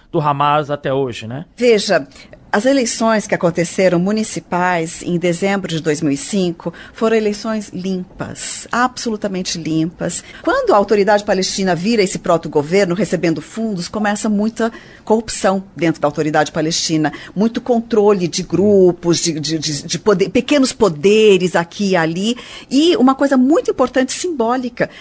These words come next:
Speaker 2: que a autoridade palestina deixou de, ah, responder pela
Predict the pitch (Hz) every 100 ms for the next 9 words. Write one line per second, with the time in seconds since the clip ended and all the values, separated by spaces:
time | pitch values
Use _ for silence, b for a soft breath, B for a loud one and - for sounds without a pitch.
0 | B - 269 269 269 262 247 302 - 226
1 | 190 - 247 240 196 220 - 302 359 262
2 | 190 247 302 B B B - 202 202 190
3 | 180 180 269 - 254 214 226 285 285 -
4 | 339 440 427 262 185